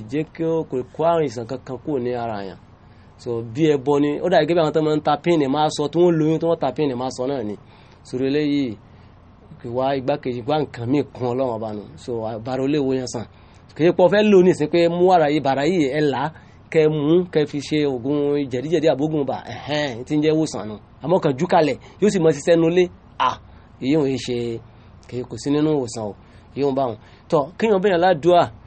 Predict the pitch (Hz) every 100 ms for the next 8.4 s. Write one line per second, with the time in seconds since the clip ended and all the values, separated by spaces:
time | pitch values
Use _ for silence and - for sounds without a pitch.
0 | - - 170 160 170 165 147 110 - -
1 | - 165 165 170 160 147 131 165 175 123
2 | - - - - 139 143 151 185 160 170
3 | 185 170 180 165 117 - - - - -
4 | 180 202 208 156 156 160 196 180 185 160
5 | 156 147 143 147 160 156 160 160 175 175
6 | 175 175 - - 135 147 170 165 135 120
7 | 147 160 160 170 175 165 135 147 139 147
8 | 165 170 165